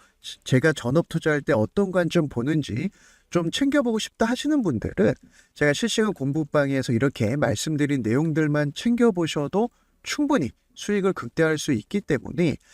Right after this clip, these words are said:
필요하신 분들은 영상 뒤에 입장 방법 남겨놨으니까 참고하시면 되고, 드디어 트럼프가 자기 말 잘 듣는 연준 의장 결정을 했다라고 합니다. 그래서 이제 전날 밤 진행된 인터뷰에서 "나는 결정을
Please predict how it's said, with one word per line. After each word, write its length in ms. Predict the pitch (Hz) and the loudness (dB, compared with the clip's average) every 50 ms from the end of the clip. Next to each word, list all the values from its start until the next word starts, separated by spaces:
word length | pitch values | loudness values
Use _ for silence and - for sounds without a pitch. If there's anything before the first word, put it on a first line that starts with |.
| - - - _ _ | -20 -20 -20 _ _
필요하신 460 | - - 285 302 302 294 - 302 269 | -4 0 2 2 2 2 2 0 -2
분들은 500 | 220 214 185 175 180 180 - 185 190 190 190 _ _ _ _ _ - | -2 -2 -2 0 0 2 2 2 0 -2 -4 _ _ _ _ _ -4
영상 480 | 127 123 135 175 185 - 233 233 220 175 | -2 0 0 0 0 0 0 0 0 -2
뒤에 480 | - - 147 170 202 160 117 113 165 180 | -4 -2 0 2 2 2 2 0 -2 -4
입장 440 | - 131 127 - - 214 202 196 | -4 -4 -6 -2 2 4 4 4
방법 360 | 170 185 180 170 160 180 180 151 - | 4 0 -2 0 0 0 -2 -2 -2
남겨놨으니까 1040 | - 95 101 123 127 175 214 208 196 175 - - - 180 143 - - - - 160 139 - | -6 -4 -4 -2 0 2 2 2 2 0 0 0 -2 -2 -2 -4 -4 -4 -2 -2 -2 -2
참고하시면 640 | - - 247 269 - 277 247 - - 220 240 202 | -4 -6 -4 -2 2 2 2 2 0 0 -2 0
되고, 400 | - 117 - - - 202 131 - _ _ - - - - - _ - | 0 -2 -2 0 0 0 0 -2 _ _ -20 -20 -20 -20 -20 _ -6
드디어 320 | - 196 175 226 233 233 | -2 0 2 2 2 2
트럼프가 600 | - - 285 294 311 302 247 - 285 226 247 247 | 0 -2 -2 -2 0 -2 -2 0 -2 0 0 -2
자기 380 | 233 - - - 156 160 214 202 | -2 -2 -4 -4 -2 0 0 2
말 180 | 208 208 202 190 | 2 2 0 0
잘 280 | - - - 123 151 | -2 -4 -2 0 0
듣는 440 | 156 208 220 190 151 123 120 160 180 | 2 2 2 2 2 2 0 0 2
연준 460 | 143 113 120 135 151 147 185 185 151 | 2 2 2 2 0 0 0 0 0
의장 320 | 139 123 - 139 139 139 - | 0 0 0 0 0 -2 -2
결정을 840 | - - 104 117 123 - - - 170 165 165 170 175 165 175 - | -4 -2 0 0 0 -2 0 0 0 2 2 2 2 0 0 -2
했다라고 480 | 247 233 - 247 233 214 214 202 185 180 | -6 -4 -2 0 0 2 2 2 0 0
합니다. 560 | 185 214 247 240 185 135 104 85 95 156 214 - _ - - - _ _ _ _ | 0 0 2 2 2 2 0 0 0 -2 -2 -4 _ -14 -20 -20 _ _ _ _
그래서 340 | - 160 185 180 196 196 170 | 0 2 2 2 2 2 2
이제 160 | 160 160 170 | 2 2 0
전날 400 | 156 - - 147 165 214 220 220 | 0 0 -2 0 0 2 2 0
밤 240 | 190 - 208 196 180 | 0 0 0 0 0
진행된 380 | - 151 151 156 151 165 151 | 0 0 0 0 2 2 2
인터뷰에서 600 | 123 117 - - 156 131 139 135 127 123 - 170 | 2 0 -2 -2 -2 0 0 0 0 0 0 0
"나는 280 | 135 113 104 147 220 226 | 0 2 2 0 0 -2
결정을 640 | - - 135 131 - - 196 208 208 208 208 185 | -2 -2 -2 -2 -2 0 0 0 2 2 0 -2